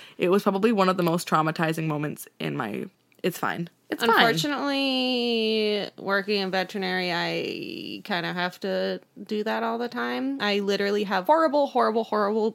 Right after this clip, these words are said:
Speaker 2: pet owners that drop off their pets to be euthanized.
Speaker 1: Drop them
Speaker 2: And
Speaker 1: off?
Speaker 2: Drop them off 'cause they don't wanna deal with
Speaker 1: <gasps> Oh,
Speaker 2: it.
Speaker 1: right, you did tell me about that one guy.
Speaker 2: Yeah,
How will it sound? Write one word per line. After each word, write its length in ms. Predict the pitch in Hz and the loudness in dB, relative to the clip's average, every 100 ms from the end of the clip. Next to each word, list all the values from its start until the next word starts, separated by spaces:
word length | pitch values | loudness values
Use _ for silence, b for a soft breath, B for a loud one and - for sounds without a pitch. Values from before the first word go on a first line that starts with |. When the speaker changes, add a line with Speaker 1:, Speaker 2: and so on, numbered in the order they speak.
| - | -2
Speaker 2:
pet 220 | 214 202 | -2 0
owners 440 | 214 208 214 220 - | 2 2 0 -2 -2
that 240 | 226 220 214 | 0 2 2
drop 260 | 226 214 - | 2 2 4
off 320 | 202 196 - - | 4 2 0 -8
their 260 | 190 196 180 | -2 0 0
pets 520 | - 190 - - - | -2 -2 -2 -4 -8
to 140 | - | -6
be 100 | 190 143 | -6 -6
euthanized. 840 | 143 - - 58 57 226 - - _ b | -8 -8 -8 -10 -8 -8 -10 -14 _ b
Speaker 1:
Drop 180 | - 226 | 2 2
them 80 | 175 | 4
Speaker 2:
And 100 | 160 | 2
Speaker 1:
off? 380 | 185 220 339 - | 0 0 -2 -2
Speaker 2:
Drop 400 | 214 262 370 - | 4 6 4 2
them 200 | 277 262 | 0 4
off 260 | - 180 349 | 4 4 2
'cause 140 | 247 | 4
they 120 | 233 | 4
don't 160 | 240 240 | 4 4
wanna 220 | 233 233 | 4 4
deal 240 | 202 202 | 2 0
with 140 | 190 156 | 2 2
Speaker 1:
<gasps> 40 | |
Oh, 60 | 302 | 4
Speaker 2:
it. 180 | 339 330 | 4 4
Speaker 1:
right, 160 | 339 | 2
you 120 | 302 262 | 4 4
did 180 | 302 269 | 4 4
tell 160 | 277 | 2
me 100 | 302 | 2
about 180 | 302 294 | 0 2
that 180 | 277 220 | 2 0
one 180 | 233 269 | 0 0
guy. 380 | 233 202 170 160 | 0 -2 -4 -2
Speaker 2:
Yeah, 520 | 202 220 214 196 185 | 2 6 6 6 4